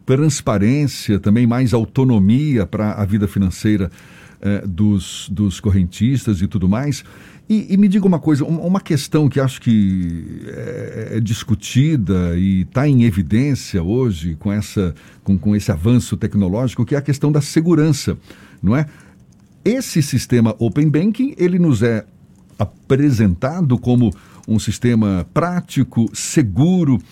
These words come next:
Como é que você avalia a questão da segurança? Quais os cuidados que os clientes devem ter? Existe algum risco de compartilhamento de dados,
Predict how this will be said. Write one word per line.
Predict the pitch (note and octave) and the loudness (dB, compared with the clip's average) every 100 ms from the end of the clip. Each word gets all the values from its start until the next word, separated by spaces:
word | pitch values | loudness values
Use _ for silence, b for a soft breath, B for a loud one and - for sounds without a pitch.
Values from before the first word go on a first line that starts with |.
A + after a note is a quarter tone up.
| B | B
Como | - C#4+ | -4 -4
é | |
que | D#4 | -2
você | A#3 F#3 F#3+ | -2 0 0
avalia | D#3 C3 B2 A#2+ A2+ G2 F#2 | 0 0 2 4 4 2 0
a | A2 | -4
questão | A2+ G#2+ - A#2 | -4 -4 -2 0
da | G#2 | 0
segurança? | - G#2 F#2+ A2+ C#3+ C3 | -2 -2 0 2 0 -2
Quais | C3 E3+ F3 | -2 0 0
os | E3 | -2
cuidados | - F#3+ C#3 E2 B2 D#3+ D3 G2+ G#2 | 0 2 2 2 -2 0 -2 0 -2
que | B2+ | -2
os | G2+ | -2
clientes | - G2+ A#2 G#2 F2+ | 0 2 2 0 -2
devem | E2+ G#2 F2+ | 0 0 0
ter? | D#2 A#2 C#3 C3 B B B B | -2 0 0 -2 B B B B
Existe | - A2+ D3 A3+ - | 0 0 2 0 0
algum | D3 A#2+ | 2 4
risco | G#2 E2 D3+ F#3 - - A2+ | 2 2 2 0 -4 -2 -2
de | E2 A2+ A2 | 2 2 2
compartilhamento | - D3+ D3 C3 C3 A#2 A#2 B2 A#2+ | 0 -2 0 -2 0 2 2 2 0
de | F#2+ | -4
dados, | C#2 A#2 C3 G#2 G#2+ - | -2 -2 0 0 -2 -4